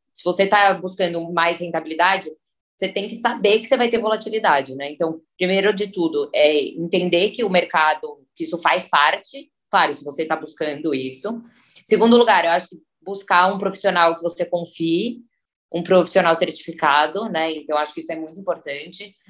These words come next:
Buscar assessoria, hoje a gente tem muitas aí pelo mercado, tem diversos, é, profissionais.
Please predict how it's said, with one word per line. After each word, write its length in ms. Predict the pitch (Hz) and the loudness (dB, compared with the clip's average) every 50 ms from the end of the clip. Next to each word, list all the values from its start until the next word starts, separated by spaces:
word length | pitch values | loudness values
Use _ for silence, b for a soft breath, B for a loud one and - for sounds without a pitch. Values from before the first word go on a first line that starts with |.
| b b | b b
Buscar 300 | - 165 160 - - 165 | -4 -4 -2 0 0 0
assessoria, 580 | 165 - 190 165 - 185 170 160 165 180 151 143 | 2 0 -2 0 2 2 4 4 6 4 4 4
hoje 140 | 156 156 | 2 0
a 100 | 156 156 | -2 -6
gente 180 | 165 165 - - | -10 -12 -12 -8
tem 320 | - 175 160 160 160 160 160 156 151 147 139 | -4 -4 -4 -2 -4 -6 -6 -8 -8 -10 -8
muitas 880 | 139 139 151 151 151 156 160 175 196 196 190 190 165 151 139 135 135 131 143 | -6 -6 -4 0 2 2 4 4 2 2 4 4 4 4 2 -2 -6 0 0
aí 180 | 143 143 143 | 0 0 0
pelo 160 | 139 147 139 | -4 -6 -6
mercado, 540 | 139 139 135 135 - 135 135 139 151 160 165 | -2 -2 -4 -2 0 2 2 4 2 0 -2
tem 160 | 156 151 147 | -8 -10 -20
diversos, 580 | 139 139 139 147 143 - - - 156 - - - _ _ _ _ _ _ _ - | -12 -4 -2 -2 -2 -2 -4 -10 -10 -10 -12 -20 _ _ _ _ _ _ _ -6
é, 180 | - 135 135 135 | -2 0 0 0
profissionais. 800 | 135 - - - - - 165 151 143 135 131 131 143 180 240 - | 0 -4 -6 -4 -2 -2 -2 0 0 0 2 2 2 0 -2 -4